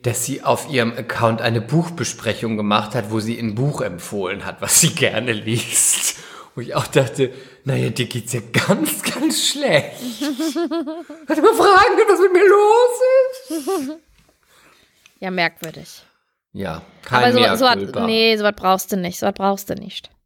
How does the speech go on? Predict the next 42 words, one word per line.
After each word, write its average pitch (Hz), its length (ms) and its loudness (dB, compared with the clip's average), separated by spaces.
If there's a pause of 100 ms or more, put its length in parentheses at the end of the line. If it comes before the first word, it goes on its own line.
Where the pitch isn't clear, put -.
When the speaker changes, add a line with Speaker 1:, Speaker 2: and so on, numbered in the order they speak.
(280)
Speaker 1:
Nee, 101 240 -2
Speaker 2:
Machen 220 340 2
wir 165 100 0
nicht. - 180 -2
Speaker 1:
deswegen, 120 720 -2 (1200)
bye. 117 1000 -4
Speaker 2:
Dann, 214 380 2
dann 226 260 0
lieber 220 440 4
eine 214 160 -2
Freundin, 208 360 0
die 196 100 2
ab - 120 -2
und 202 100 -4
zu - 60 -10
von 196 120 -8
ihrer 185 180 -6
Scheide 185 340 -2
erzählt, - 420 -8
oder? 233 220 -6 (160)
Oder, 262 200 2
Chris? - 220 -6 (120)
Speaker 1:
Ja, 101 840 0 (100)
Speaker 2:
Siehst - 260 -6
Speaker 1:
es - 40 -8
Speaker 2:
du. 220 60 -4
Speaker 1:
ist, - 760 -10
Speaker 2:
Du 254 60 0
Speaker 1:
ja, 254 60 4
Speaker 2:
musst 320 240 4
auch 339 140 2
Speaker 1:
doch. 370 60 -6
Speaker 2:
mal, 339 200 2 (140)
du 294 100 -12
musst 359 220 -12
mal 349 120 -6
sehen, 339 160 -6
was 320 140 -6
du - 80 -8
an 302 100 -8
mir 311 180 -8
hast. - 360 -12